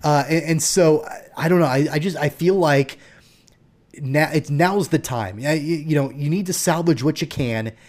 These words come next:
at the end of this season. You've got seven regular season games left. Um,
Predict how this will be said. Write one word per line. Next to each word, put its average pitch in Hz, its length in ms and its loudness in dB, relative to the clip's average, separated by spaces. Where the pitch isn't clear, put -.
at 143 160 -2
the 123 140 -2
end 135 100 0
of 143 60 0
this 139 180 -2
season. 120 320 -4
You've 117 140 -6
got 120 180 -2
seven 175 580 0
regular 139 440 0
season 139 380 -4
games 120 320 -4
left. 101 360 -6
Um, 110 440 -6